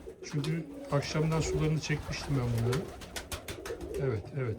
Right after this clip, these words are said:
evet, evet. Çok güzel. İçin, için, için. Evet. Evet arkadaşlar. Gayet güzel. Görüyorsunuz. Görüyorsunuz. Aşılı sularımızdan içenler.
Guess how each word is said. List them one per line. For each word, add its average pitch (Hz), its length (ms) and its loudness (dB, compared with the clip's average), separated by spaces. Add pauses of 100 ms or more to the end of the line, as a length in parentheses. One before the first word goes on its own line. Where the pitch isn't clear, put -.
evet, 107 280 0
evet. 104 200 -2
Çok - 240 0
güzel. 104 140 -4 (160)
İçin, 131 280 -4
için, 107 220 -4
için. - 220 -4 (1200)
Evet. 110 120 0 (1700)
Evet 113 260 -2
arkadaşlar. 104 580 -4 (260)
Gayet 127 340 2
güzel. 107 320 0
Görüyorsunuz. 120 680 0 (1700)
Görüyorsunuz. 120 680 0 (1700)
Aşılı 117 340 2
sularımızdan 113 720 2
içenler. 117 540 0